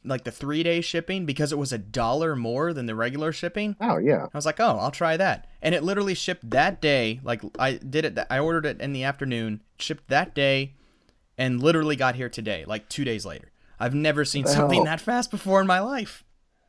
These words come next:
Speaker 2: Yeah, meanwhile, the last two things I've ordered online never came. Awesome.
Speaker 1: <laughs> Anyway, uh, if you haven't seen Real Genius, please do that.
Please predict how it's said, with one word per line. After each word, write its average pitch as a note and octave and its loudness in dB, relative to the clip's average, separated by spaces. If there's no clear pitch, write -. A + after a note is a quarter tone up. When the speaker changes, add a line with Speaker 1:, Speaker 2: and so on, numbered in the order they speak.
Speaker 2:
Yeah, C3 8
meanwhile, B2+ 6
the A#2 8
last A#2+ 4
two C3 2
things A#2+ 0
I've G#2 6
ordered G#2 4
online G2+ 4
never G2 2
came. G2+ 0
Awesome. G#2 2
Speaker 1:
<laughs> - -8
Anyway, A#2+ -8
uh, C#3 4
if - -16
you F#3+ -2
haven't G#3+ 0
seen E3+ -2
Real C#3+ -2
Genius, B2+ -6
please A#2+ -8
do F#2 -14
that. E2 -10